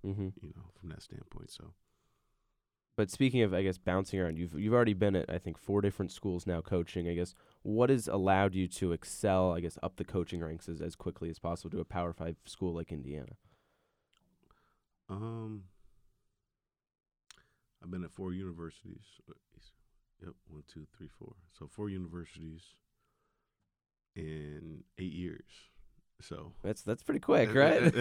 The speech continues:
Speaker 2: uh,
Speaker 1: <laughs>
Speaker 2: I don't call it rising,
Speaker 1: Yeah.
Speaker 2: but I, but, but, um, yes. I mean, my son's lived in five, five different places since he's been
Speaker 1: Mm-hmm.
Speaker 2: eight years. I mean, he's, hey, he just turned, he just turned eight.
Speaker 1: Yeah.
Speaker 2: Lived in five different places. So yeah, it,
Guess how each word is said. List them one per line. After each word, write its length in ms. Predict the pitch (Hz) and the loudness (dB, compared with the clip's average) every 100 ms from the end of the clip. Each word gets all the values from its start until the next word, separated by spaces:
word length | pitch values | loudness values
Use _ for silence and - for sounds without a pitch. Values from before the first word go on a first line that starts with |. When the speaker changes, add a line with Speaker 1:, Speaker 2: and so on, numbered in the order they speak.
| 131 | 6
Speaker 2:
uh, 240 | 135 117 110 - - | 6 2 -2 -14 -20
Speaker 1:
<laughs> 260 | - _ | -20 _
Speaker 2:
I 60 | - | 8
don't 100 | 185 | 8
call 200 | 165 147 | 8 4
it 40 | 95 | 4
rising, 640 | 95 92 123 90 90 85 104 | 0 2 2 2 -4 -4 4
Speaker 1:
Yeah. 140 | 135 | 8
Speaker 2:
but 80 | 117 | 10
I, 100 | 117 110 | 8 6
but, 360 | 113 104 98 | 2 0 -2
but, 280 | 110 117 95 - _ _ - | -2 -2 -4 -12 _ _ -6
um, 600 | 101 92 87 78 80 80 - | -2 -2 -4 -8 -12 -14 -8
yes. 340 | 123 147 - - | -4 -4 -6 -6
I 60 | |
mean, 160 | 92 92 | -2 0
my 100 | 101 | 0
son's 380 | 92 123 110 92 | 0 0 0 2
lived 160 | 104 | 0
in 100 | 92 | 0
five, 280 | 82 104 98 90 - | -2 0 0 -2 -10
five 260 | - 98 90 | -6 -4 -2
different 200 | 87 82 | -6 -6
places 320 | 101 90 80 | -6 -6 -8
since 160 | 85 78 | -10 -4
he's 160 | 95 | -2
been 100 | 107 | -2
Speaker 1:
Mm-hmm. 60 | 98 | -2
Speaker 2:
eight 120 | 92 | -4
years. 160 | - 85 - | -6 -12 -8
I 60 | 104 | -2
mean, 160 | 101 | -2
he's, 80 | 87 | 0
hey, 100 | 104 | -2
he 100 | 90 | 0
just 200 | 92 95 | -2 -4
turned, 140 | 107 | -6
he 100 | 101 | -6
just 340 | 104 95 117 - | -4 0 -2 -2
turned 220 | 90 73 | -8 -8
eight. 80 | - _ | -12 _
Speaker 1:
Yeah. 240 | - 92 80 - _ | -4 -4 -4 -12 _
Speaker 2:
Lived 200 | - 92 | -6 -4
in 60 | 85 | -4
five 260 | - 90 82 | -4 -4 -2
different 200 | 80 - | -8 -10
places. 360 | 90 - - | -12 -12 -14
So 160 | - 80 | -10 -4
yeah, 180 | 110 127 - | -4 -6 -8
it, 160 | 95 | -8